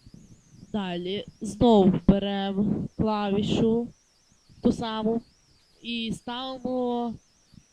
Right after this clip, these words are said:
іншу команду, щоб наша машина, коли вже буде стояти тут. І так три рази. Беремо движення і беремо «Плить» одну секунду в точку. Ми ставимо сюди, там наша машина,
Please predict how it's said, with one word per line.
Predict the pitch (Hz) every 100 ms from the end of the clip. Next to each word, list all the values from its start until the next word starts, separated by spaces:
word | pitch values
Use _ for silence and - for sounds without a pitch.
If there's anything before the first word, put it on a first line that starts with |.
| -
іншу | 247 247 247
команду, | - 220 190 180 175 185 226 269 277
щоб | - 240
наша | 233 247
машина, | 240 240 254 247
коли | 247 240
вже | 240
буде | 220 226
стояти | - 233 233
тут. | - 196 - - - - - _
І | -
так | 269 269 - - _
три | 240 214 220 226
рази. | 214 208 170 160 156 - _ _ _ _ _ _ _ _ _ - - _ _ _ -
Беремо | 214 262 254
движення | 202 208 202 208 185 180 196 226 254 - - -
і |
беремо | 208 240 220 -
«Плить» | 240 285 269
одну | 247 233
секунду | - - 240 - 240
в | 220 233
точку. | - 202 - - 147 - _ _ _ _ _ _ _ - _
Ми | 196
ставимо | 214 262 262 262 233 226
сюди, | - 208 202
там | 185 175 185 214 - - 175 185
наша | 196 208
машина, | 185 202 190 180